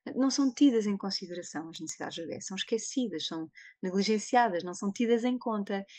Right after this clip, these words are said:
E, e nesta altura, eh, é, às vezes pode ser importante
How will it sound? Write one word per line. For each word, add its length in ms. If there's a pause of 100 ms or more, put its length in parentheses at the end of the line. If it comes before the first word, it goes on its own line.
(260)
E, 120 (180)
e 220
nesta 280
altura, 600 (180)
eh, 240
é, 160 (200)
às 200
vezes 500
pode 220
ser 200
importante 600